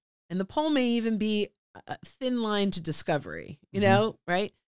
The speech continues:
Speaker 1: So I reach out to all these sales leaders with a quick note that said, you know, "As a sales leader in the SaaS business,
Speaker 2: Mm-hmm.
Speaker 1: I'd love your one-click vote. Once it,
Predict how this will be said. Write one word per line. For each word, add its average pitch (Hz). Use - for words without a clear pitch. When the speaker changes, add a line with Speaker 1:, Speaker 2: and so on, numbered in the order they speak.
Speaker 1:
So 254
I 269
reach 269
out 240
to 185
all 196
these 226
sales 208
leaders 190
with 180
a 185
quick 220
note 190
that 180
said, 180
you 196
know, 202
"As 185
a 185
sales 233
leader 220
in 180
the 165
SaaS 226
business, 214
Speaker 2:
Mm-hmm. -
Speaker 1:
I'd 175
love 202
your 196
one-click 180
vote. 254
Once 202
it, 196